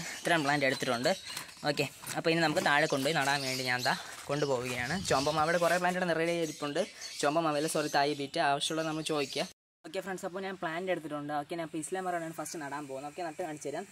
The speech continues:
നമ്മൾ ഇതുപോലെ നമ്മൾ ഒരുക്കി വെച്ചിട്ട് അവിടെ നിർത്ത പ്ലാന്റ് ആണ്. അതുകൊണ്ട് അല്പം ഒരു just ഒരു കുഴി പോലെ ആക്കി എടുക്കുക.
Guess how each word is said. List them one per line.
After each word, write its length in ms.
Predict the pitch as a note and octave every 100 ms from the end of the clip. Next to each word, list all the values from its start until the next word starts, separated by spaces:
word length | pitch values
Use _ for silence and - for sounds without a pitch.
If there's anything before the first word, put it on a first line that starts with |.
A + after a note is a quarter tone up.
| -
നമ്മൾ 140 | F3 D#3+
ഇതുപോലെ 220 | E3+ F#3+ F3+
നമ്മൾ 140 | F3 F3+
ഒരുക്കി 160 | D#3 F3
വെച്ചിട്ട് 200 | E3 E3+ E3+
അവിടെ 100 | D3+ E3
നിർത്ത 160 | D#3 E3
പ്ലാന്റ് 260 | D3+ D3 C3
ആണ്. 100 | C#3 F#3 - - - _
അതുകൊണ്ട് 220 | F3 F3
അല്പം 220 | D#3+ - F#3
ഒരു 60 | E3+
just 180 | E3 F#3+
ഒരു 80 | F3+
കുഴി 180 | E3+ D#3+ E3+
പോലെ 180 | F3+ D3
ആക്കി 200 | C#3 D#3
എടുക്കുക. 260 | C3 -